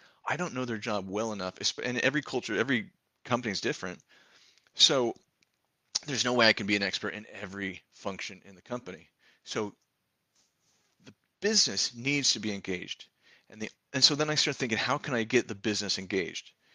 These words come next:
And this whole idea of, um, you know, they need to own the risk. That's where that came from. They need to be mentored and trained and kept excited. And so all these things came out. And that's,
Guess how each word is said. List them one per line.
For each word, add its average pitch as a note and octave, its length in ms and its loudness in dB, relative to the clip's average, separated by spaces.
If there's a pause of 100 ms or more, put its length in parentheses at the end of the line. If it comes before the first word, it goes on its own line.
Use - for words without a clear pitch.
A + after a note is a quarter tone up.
(360)
And A2+ 300 2
this A#2 160 2
whole C3 180 0
idea A#2 420 2
of, G2 520 -2 (100)
um, G2 360 -6 (920)
you A2 60 -12
know, G2+ 60 -2
they G#2 120 -2
need A#2 160 -2
to - 160 -6
own A2 440 -6 (340)
the G#2 100 -4
risk. F#2+ 480 -2
That's - 260 -2
where G2 80 -8
that F#2+ 180 -2
came F#2 200 -6
from. F#2 260 -12 (500)
They A2 120 -2
need G#2+ 360 0
to G#2 200 -2
be G#2+ 240 -2
mentored G2+ 580 -2
and G2 120 -6
trained A2 560 -4
and E2 180 -6 (240)
kept - 200 -2
excited. G#2+ 680 2
And D#2+ 140 -18 (420)
so - 120 -12
all C#3+ 140 4
these D3 240 2
things B2 220 0
came A2 280 0
out. A#2 300 0
And G#2 180 0
that's, - 440 0